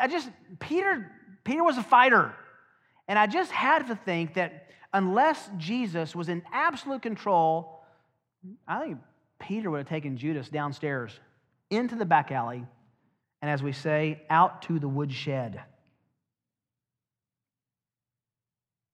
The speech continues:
He could have openly exposed Judas and said, "Guys, stop him.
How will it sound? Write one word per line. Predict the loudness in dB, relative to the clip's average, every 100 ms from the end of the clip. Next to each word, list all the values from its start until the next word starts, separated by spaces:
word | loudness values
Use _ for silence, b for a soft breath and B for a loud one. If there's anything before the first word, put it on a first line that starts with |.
| -4
He | -2
could | 2
have | 2
openly | 2 2 -2
exposed | -4 -4 -4 -2 -2
Judas | -4 -6
and | -6
said, | -6 -2
"Guys, | 0 2 0
stop | -2 2 2 2
him. | -8